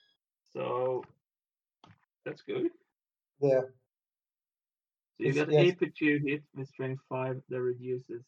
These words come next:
Speaker 1: the invulnerable saves. That sh-, that should be pretty useful.
Speaker 2: It's, it's just such a ridiculous weapon, <laughs> though. It's,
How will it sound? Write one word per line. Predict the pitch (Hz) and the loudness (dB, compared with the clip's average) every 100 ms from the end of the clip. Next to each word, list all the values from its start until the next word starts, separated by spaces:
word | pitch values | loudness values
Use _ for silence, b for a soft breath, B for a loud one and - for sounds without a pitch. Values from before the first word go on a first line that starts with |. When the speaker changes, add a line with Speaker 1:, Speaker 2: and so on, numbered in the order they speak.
| _ | _
Speaker 1:
the | 113 113 123 | -16 -14 -16
invulnerable | 120 123 120 117 117 | -18 -18 -18 -20 _
saves. | 123 117 120 _ _ _ _ _ _ _ _ _ _ _ _ _ _ _ _ _ _ _ _ _ _ _ _ _ - | -14 -14 -16 _ _ _ _ _ _ _ _ _ _ _ _ _ _ _ _ _ _ _ _ _ _ _ _ _ -8
That | 139 139 | -6 -6
sh-, | - 139 _ _ | -12 -20 _ _
that | 202 139 - _ | -12 -12 -14 _
should | - 123 127 | -8 -8 -4
be | 120 117 117 117 117 - | -4 -4 -8 -12 -14 -14
pretty | 123 120 | -16 -12
useful. | 139 180 - 185 _ _ _ _ _ _ _ _ _ _ _ _ _ _ _ _ _ _ _ | -12 -12 -14 -16 _ _ _ _ _ _ _ _ _ _ _ _ _ _ _ _ _ _ _
Speaker 2:
It's, | 147 - - - | -12 -12 -16 -12
it's | 151 | -8
just | 202 - | -6 -2
such | 208 147 190 | 0 0 -2
a | |
ridiculous | 165 147 151 151 - 151 143 139 | -2 -2 -2 -4 -2 0 2 2
weapon, | 123 123 - 156 156 | 0 0 0 0 4
<laughs> | |
though. | 151 160 147 - - _ - | 6 6 4 0 -8 _ -8
It's, | 143 - | -8 -8